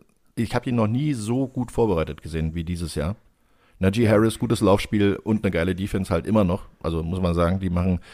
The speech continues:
du weißt ja bei den Pittsburgh Steelers, du kriegst in die Fresse, du weißt bloß nicht von wo. Und das ist genau der <laughs> Punkt bei der Defense, äh, die, die blitzen alles, was sie irgendwie haben,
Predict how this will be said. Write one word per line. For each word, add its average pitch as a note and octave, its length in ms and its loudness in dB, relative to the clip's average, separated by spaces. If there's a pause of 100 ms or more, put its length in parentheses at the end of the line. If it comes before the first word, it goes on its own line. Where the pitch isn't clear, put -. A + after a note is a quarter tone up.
(160)
du F2+ 80 0
weißt B2 200 4
ja A2+ 80 4
bei G#2 120 2
den G2+ 100 2
Pittsburgh A#2 340 4
Steelers, B2 400 0 (440)
du G#2+ 100 -2
kriegst - 320 -2
in D3 80 0
die C3 60 2
Fresse, A#2 320 0
du G#2+ 100 0
weißt F2 200 0
bloß G2 140 -8
nicht F2+ 140 -8
von F2 160 -2
wo. D2 200 -6 (360)
Und D#2+ 180 -4 (220)
das - 180 -4
ist - 160 -4
genau F2 200 2
der E2+ 100 0
<laughs> - 0 -
Punkt F#2+ 320 0
bei F2 100 0
der F2 120 4
Defense, F2+ 500 0
äh, E2 320 0
die, E2+ 180 -4
die E2 140 -6
blitzen F#2 440 0
alles, G2+ 320 0
was F#2+ 140 -2
sie G2 80 -2
irgendwie F#2 300 2
haben, F#2 280 2